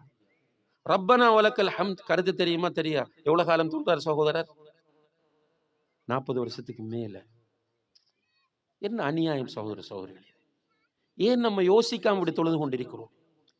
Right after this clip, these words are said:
ஏன் ஆசை வரல? வீட்டை மௌலவி இருக்கு, மகன் மௌலவி,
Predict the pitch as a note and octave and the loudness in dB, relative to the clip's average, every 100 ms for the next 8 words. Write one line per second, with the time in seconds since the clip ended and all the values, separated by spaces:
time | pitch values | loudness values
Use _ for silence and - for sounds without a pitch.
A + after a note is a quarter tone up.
0 | _ _ F#3 B3 B3 A#3+ A#3+ A#3 G3+ E3 | _ _ 2 4 4 4 2 2 2 0
1 | C3+ G#2+ - - _ F#3+ G3 F3+ E3 F3+ | -2 -6 -10 -20 _ -6 -4 -4 -2 -2
2 | F3 - C3+ - A#2 B2+ E3 C#3 C3+ C3 | -4 -6 -12 -8 -6 -4 -4 -4 -6 -10
3 | G#2+ | -14